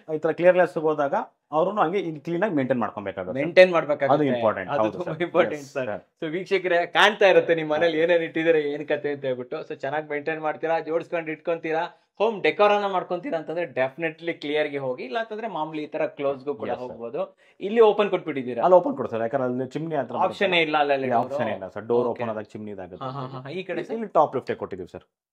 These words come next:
Speaker 1: So
Speaker 2: ಓಕೆ.
Speaker 1: ಕೆಲವೊಂದು ಕ್ಲೋಸ್ ಅಲ್ಲೂ ಇರ್ಲಿ ಅಂತ ಮ್ಯಾಮ್ ಹೇಳಿದ್ರು.
Speaker 2: ಹ್ಮ್, ಹ್ಮ್,
Speaker 1: so
Speaker 2: ಹ್ಮ್.
Speaker 1: ಇಲ್ಲಿಗೆ ಕನ್ಸೀಲ್ಡ್ ಕೊಟ್ಟಿದ್ದೀವಿ.
Speaker 2: ಓಕೆ.
Speaker 1: ಅಲ್ಲಿ again ಓಪನ್ ಅಬಲ್
Speaker 2: ಈ
Speaker 1: ಕೊಟ್ಟಿದ್ದೀವಿ ಸರ್.
Speaker 2: ಅಪ್ಲಿಫ್ಟರ್ ಇದೆಲ್ಲ ಓಪನ್ ಮಾಡಿ ಸರ್
Speaker 1: ಎಸ್
Speaker 2: ಅದು.
Speaker 1: ಸರ್.
Speaker 2: ಓಕೆ. ಇವೆಲ್ಲ ಯಾವ ಕಂಪನಿ ಬರುತ್ತೆ?
Speaker 1: ಸರ್ ಇದು ಎಪ್ಕೋ ಬರುತ್ತೆ ಸರ್.
Speaker 2: ಎಪ್ಕೋ ಮತ್ತೆ
Speaker 1: ಎಪ್ಕೋ
Speaker 2: ಯಾವ ಆಪ್ಷನ್ಸ್ ಇದೆ?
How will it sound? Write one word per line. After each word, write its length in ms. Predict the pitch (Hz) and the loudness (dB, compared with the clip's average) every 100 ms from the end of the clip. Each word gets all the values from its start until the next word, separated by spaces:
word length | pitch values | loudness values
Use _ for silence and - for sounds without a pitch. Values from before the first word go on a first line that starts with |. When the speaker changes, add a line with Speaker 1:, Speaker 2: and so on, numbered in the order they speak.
| _ | _
Speaker 1:
So 60 | 135 | -4
Speaker 2:
ಓಕೆ. 80 | 127 | 0
Speaker 1:
ಕೆಲವೊಂದು 420 | 139 139 135 131 | 0 2 0 -2
ಕ್ಲೋಸ್ 280 | 143 139 135 | 0 2 2
ಅಲ್ಲೂ 140 | 143 | 0
ಇರ್ಲಿ 200 | 127 123 | -2 -2
ಅಂತ 160 | 123 120 | -4 -4
ಮ್ಯಾಮ್ 280 | 110 107 104 | -6 -6 -8
ಹೇಳಿದ್ರು. 300 | 92 87 151 | -12 -12 -12
Speaker 2:
ಹ್ಮ್, 140 | 143 | -12
ಹ್ಮ್, 240 | 143 139 | -12 -12
Speaker 1:
so 100 | 127 | -6
Speaker 2:
ಹ್ಮ್. 100 | 127 | -4
Speaker 1:
ಇಲ್ಲಿಗೆ 320 | 113 113 131 113 | -2 -4 -4 -4
ಕನ್ಸೀಲ್ಡ್ 520 | 110 104 110 104 101 | -6 -8 -10 -10 -10
ಕೊಟ್ಟಿದ್ದೀವಿ. 420 | 92 87 85 139 | -10 -10 -10 -12
Speaker 2:
ಓಕೆ. 200 | 226 139 | -10 -6
Speaker 1:
ಅಲ್ಲಿ 180 | 196 196 | -4 -2
again 300 | 151 139 214 | -4 -4 -4
ಓಪನ್ 260 | 135 120 101 | -4 -4 -6
ಅಬಲ್ 180 | 110 | -8
Speaker 2:
ಈ 20 | - | -14
Speaker 1:
ಕೊಟ್ಟಿದ್ದೀವಿ 240 | - 240 | -14 -10
ಸರ್. 100 | 190 | -10
Speaker 2:
ಅಪ್ಲಿಫ್ಟರ್ 400 | 180 240 - 208 | -10 -10 -4 -2
ಇದೆಲ್ಲ 260 | 147 117 135 | -2 -6 -6
ಓಪನ್ 300 | 151 139 120 | -4 -4 -6
ಮಾಡಿ 140 | 110 | -12
ಸರ್ 200 | - 113 | -14 -8
Speaker 1:
ಎಸ್ 80 | 107 | -8
Speaker 2:
ಅದು. 80 | 87 | -8
Speaker 1:
ಸರ್. 160 | 90 _ _ | -14 _ _
Speaker 2:
ಓಕೆ. 220 | _ - 180 _ _ | _ -12 -12 _ _
ಇವೆಲ್ಲ 260 | 202 185 180 | -8 -4 -2
ಯಾವ 220 | 156 131 | 0 0
ಕಂಪನಿ 360 | 127 113 120 110 | -4 -12 -12 -14
ಬರುತ್ತೆ? 280 | 107 104 | -14 -4
Speaker 1:
ಸರ್ 120 | 226 220 | 0 2
ಇದು 100 | 175 | 2
ಎಪ್ಕೋ 280 | 127 175 | 0 2
ಬರುತ್ತೆ 260 | 165 123 - | 2 0 -4
ಸರ್. 140 | - - _ _ _ _ _ - | -10 -10 _ _ _ _ _ 0
Speaker 2:
ಎಪ್ಕೋ 220 | 170 165 | 0 2
ಮತ್ತೆ 160 | 220 202 | 2 4
Speaker 1:
ಎಪ್ಕೋ 160 | 147 | 4
Speaker 2:
ಯಾವ 220 | 202 202 180 | 4 6 6
ಆಪ್ಷನ್ಸ್ 360 | 156 151 139 | 4 -4 -10
ಇದೆ? 140 | 131 | -12